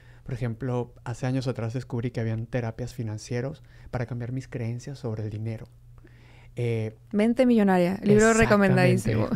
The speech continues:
Speaker 1: Mente Millonaria.
Speaker 2: <laughs> Sí.
Speaker 1: Para mis relaciones,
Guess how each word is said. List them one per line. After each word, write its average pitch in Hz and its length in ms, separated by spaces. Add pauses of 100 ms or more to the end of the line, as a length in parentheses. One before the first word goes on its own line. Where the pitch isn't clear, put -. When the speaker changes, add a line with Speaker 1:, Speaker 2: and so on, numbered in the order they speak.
Speaker 1:
Mente 143 320
Millonaria. 135 720
Speaker 2:
<laughs> - 100
Sí. - 160 (280)
Speaker 1:
Para 139 140
mis 127 120
relaciones, 123 720